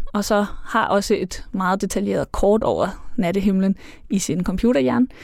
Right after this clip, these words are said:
Og så ud fra de billeder, den tager, så kan den matche med sit kort,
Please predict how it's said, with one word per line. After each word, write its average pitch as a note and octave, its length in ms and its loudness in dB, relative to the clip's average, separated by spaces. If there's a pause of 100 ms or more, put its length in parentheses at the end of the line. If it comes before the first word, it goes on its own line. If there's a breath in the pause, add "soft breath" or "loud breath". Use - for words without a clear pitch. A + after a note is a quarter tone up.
(260 loud breath)
Og A3+ 60 -2
så B3 80 2
ud A3+ 160 2
fra A3+ 100 0
de G#3 100 0
billeder, G#3+ 280 4
den G#3+ 140 -2
tager, - 220 -4
så - 120 -8
kan G3 160 -2
den G3 120 2
matche G3+ 500 2
med F#3+ 180 0
sit - 340 -4
kort, - 400 0